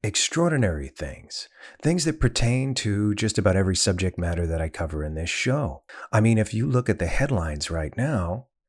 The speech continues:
you know, there's government hearings about U F Os, releasing information, discussing information that was never acknowledged before by the governments of the world, and past ideas of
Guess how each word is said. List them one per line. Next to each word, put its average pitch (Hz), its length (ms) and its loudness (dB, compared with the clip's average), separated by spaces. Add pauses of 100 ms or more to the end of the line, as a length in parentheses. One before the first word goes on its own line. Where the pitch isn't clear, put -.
(140)
you 107 80 0
know, 98 100 2
there's 113 200 4
government 120 480 6
hearings 95 840 -2
about 110 280 -2
U 127 220 2
F 135 220 -2
Os, 135 560 -2 (320)
releasing 107 500 4
information, 80 840 -2 (380)
discussing 120 580 0
information 76 720 -4
that 90 100 -2
was 80 140 -6
never 113 260 2
acknowledged 73 580 -4
before 73 360 -8
by 69 180 -8
the 71 100 -12
governments 76 560 -6
of 73 120 -8
the 73 80 -6
world, 95 440 -4 (460)
and 143 240 0
past 123 480 2
ideas 95 840 2
of 76 540 -6